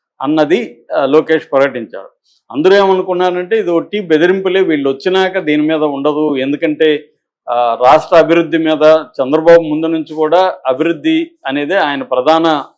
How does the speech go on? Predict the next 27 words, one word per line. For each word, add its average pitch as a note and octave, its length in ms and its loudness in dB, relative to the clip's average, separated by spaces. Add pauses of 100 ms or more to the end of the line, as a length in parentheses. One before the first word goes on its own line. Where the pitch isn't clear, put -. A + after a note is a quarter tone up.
(120)
ఆ, A#2+ 380 0
సింగిల్ E3+ 420 0 (380)
పాయింట్ C#3+ 320 -4
ప్రోగ్రామ్. B2+ 380 -2 (720)
ఆ, A#2 460 -2
అది B2+ 580 -2
ఇమ్మీడియట్‌గా D3+ 640 2
కావచ్చు, D3+ 340 0
లాంగ్ E3+ 360 0
టర్మ్ E3 260 0
కావచ్చు, E3 340 2
అభివృద్ధి F#3 400 2
మీద F3 240 -2
ఆయన E3+ 320 -2
ఫోకస్ D#3+ 380 -2
చేస్తాడనేది D#3 880 -4 (200)
ఆయన, C#3 560 -4 (540)
ఆ, A#2+ 240 -2
అనేక E3+ 280 2
సార్లు E3 300 2
ప్రకటించుకున్నాడు. F3 880 -2
కొంతవరకు G3 640 -2
వాస్తవం F3 420 0
కూడా D#3 180 2
ఉంది. C3 260 -6
అది G#2 140 -6 (600)
రివెంజ్ B3 320 4